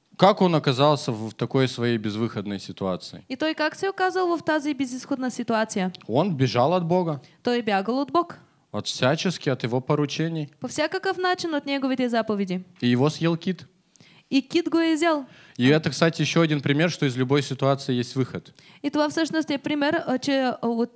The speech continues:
Speaker 2: всякаква ситуация има изход.
Speaker 1: Знаете, я часто общаюсь с людьми и иногда слышу от них, что: «Ой, у меня не было другого выбора».
Speaker 2: Често аз се общувам с хора и чувам от тях: „О, аз нямах друг избор.“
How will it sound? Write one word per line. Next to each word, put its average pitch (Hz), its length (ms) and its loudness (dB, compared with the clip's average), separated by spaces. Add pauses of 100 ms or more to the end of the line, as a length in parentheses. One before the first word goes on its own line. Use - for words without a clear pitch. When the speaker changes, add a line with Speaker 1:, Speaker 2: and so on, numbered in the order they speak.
(160)
Speaker 2:
всякаква 277 460 -2
ситуация 247 440 -2
има 285 160 -2
изход. 285 360 -4
Speaker 1:
Знаете, 156 300 2
я 143 60 4
часто 147 480 2
общаюсь 123 460 0
с - 80 -10
людьми 165 420 -2
и 135 440 0
иногда 131 420 0
слышу 160 560 -2
от 123 180 -2
них, 175 160 -2
что: 131 260 -4 (240)
«Ой, 170 220 4
у 170 80 2
меня 143 300 2
не 139 180 2
было 127 240 0
другого 110 380 0
выбора». 87 360 -4 (260)
Speaker 2:
Често 339 300 0
аз 330 200 2
се 320 160 2
общувам 302 340 -2
с 254 180 -4
хора 294 280 0
и 294 460 -2 (360)
чувам 311 340 0
от 254 120 -2
тях: 247 320 0 (260)
„О, 277 180 2
аз 269 260 2
нямах 262 360 0
друг 247 300 -2
избор.“ 180 360 -2